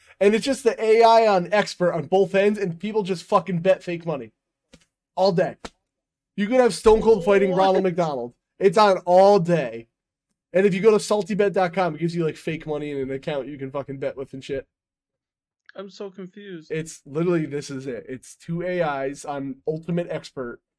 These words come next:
Speaker 1: and the game
Speaker 2: Why are
Speaker 1: just
Speaker 2: none of the, why aren't they fighting? I wanna see the fight.
Speaker 1: getting there. Can you fucking, and actually on the left side of the screen for some reason, I don't know how that got this set, uh, set up.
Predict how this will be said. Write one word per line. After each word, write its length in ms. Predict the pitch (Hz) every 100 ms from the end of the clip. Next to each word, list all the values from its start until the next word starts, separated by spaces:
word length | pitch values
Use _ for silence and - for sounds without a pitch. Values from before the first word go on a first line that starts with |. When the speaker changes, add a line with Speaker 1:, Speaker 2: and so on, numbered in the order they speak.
| _ _ -
Speaker 1:
and 160 | 147
the 40 | 151
game 140 | 143
Speaker 2:
Why 140 | 160 185
are 20 |
Speaker 1:
just 100 | -
Speaker 2:
none 80 | 220
of 60 | 226
the, 80 | 196
why 100 | 202
aren't 120 | 226
they 100 | 240
fighting? 580 | - 262 277 285 220 139
I 40 |
wanna 200 | 147 190
see 120 | 190
the 100 | 233
fight. 240 | 180 277 285
Speaker 1:
getting 280 | 254 320
there. 160 | 175 123
Can 140 | 117
you 80 | 151
fucking, 300 | 151 196 185
and 140 | 180 180
actually 320 | 208 208 165
on 100 | 143
the 60 | 143
left 160 | 165
side 140 | 165 143
of 80 | 120
the 40 |
screen 300 | - 160 147
for 60 | 120
some 140 | 135
reason, 400 | 135 123 120 120 - _ _ _
I 60 | 156
don't 80 | 147
know 60 |
how 60 | 139
that 140 | 123 120
got 160 | 131 120
this 160 | 139
set, 160 | 123 107 -
uh, 220 | 120 110 104
set 200 | _ 120
up. 120 | 104